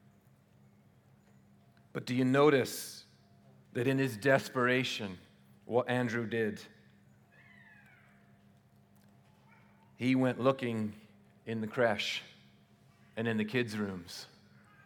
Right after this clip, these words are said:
And in the youth rooms for what the Father was doing. And how many of us, myself included, would do that? Maybe we should.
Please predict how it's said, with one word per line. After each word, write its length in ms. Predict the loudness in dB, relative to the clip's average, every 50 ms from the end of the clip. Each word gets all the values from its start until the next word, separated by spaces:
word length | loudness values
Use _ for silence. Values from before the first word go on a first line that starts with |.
| -20 -20 -20 _ _ _ -8
And 120 | -6 -4 -2
in 100 | -2 0
the 100 | 0 0
youth 260 | 0 -2 -4 -6 -8
rooms 560 | -8 -8 -8 -10 -12 -14 -14 -14 -14 -16 -18 -20 -20 -20 -20 -20 -20 -20 -20 -20 -20 _ -20 -16 -8
for 80 | -4
what 200 | 0 0 0 0
the 60 | -2
Father 360 | -2 0 2 2 2 0 -2 -4
was 180 | -8 -10 -10
doing. 360 | -8 -6 -6 -6 -6 -8 -12 -16 -18 -20 -20 -20 -20 -20 -20 -20 -20 -20 -20 -20 -20 -20 -20 -20 -20 -16 -10
And 100 | -6 -2
how 180 | 2 4 4 4
many 260 | 4 4 4 4 4
of 120 | 2 2
us, 280 | 0 -2 -2 -6 -10 -14 -14 -4 0
myself 500 | 2 2 2 2 0 0 0 0 0 -2
included, 600 | -6 -6 -2 0 0 0 0 -2 -4 -8 -8 -12 -16 -18 -20 -20 -20 -20 -20 -20 -20 -20 -20 -12
would 220 | -8 -8 -6 -6 -4
do 180 | -4 -4 -2
that? 300 | -2 -2 -4 -4 -6 -10 -14 -20 -20 -20 -20 -20 -20 -20 _ -20 -20 -20 _ _ _ _ _ -20 -20 -20 -20 -20 _ _ -20 -20 -20 _ _ -20 -20 -20 _ _ _ _ _ -20 -20 -20 -20 -20 -20 -20 -20 -20 -12
Maybe 300 | -6 -4 -4 -4 -2 -4
we 140 | -4 -4 -4
should. 360 | -4 -4 -2 -2 -2 -4 -6